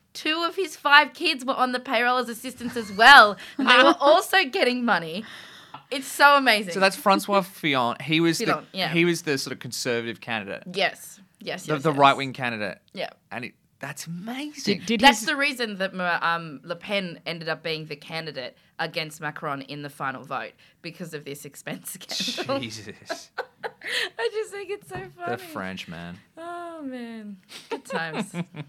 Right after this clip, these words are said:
Speaker 2: <laughs>
Speaker 1: Number four.
Speaker 3: Number four. So, Alice,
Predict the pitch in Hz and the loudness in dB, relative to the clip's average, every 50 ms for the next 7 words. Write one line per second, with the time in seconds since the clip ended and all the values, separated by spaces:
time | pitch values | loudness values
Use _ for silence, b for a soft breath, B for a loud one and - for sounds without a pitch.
0 | _ - 139 135 - - - - - - - - 208 247 277 277 262 269 240 285 | _ -16 -16 -16 -16 -18 -20 -20 -20 -20 -16 -6 0 0 2 2 0 -2 -2 0
1 | 254 233 196 165 139 - b b b b b _ - 180 180 185 190 - - - | 0 0 0 0 -2 -6 b b b b b _ -4 -4 -2 -2 -4 -6 -10 -12
2 | - 113 107 - - b b b b b b b b b - - 214 208 202 - | -14 -14 -14 -14 -16 b b b b b b b b b -6 -2 0 0 0 0
3 | - 175 165 139 110 113 - - - - | 0 0 0 -2 -4 -8 -10 -14 -18 -20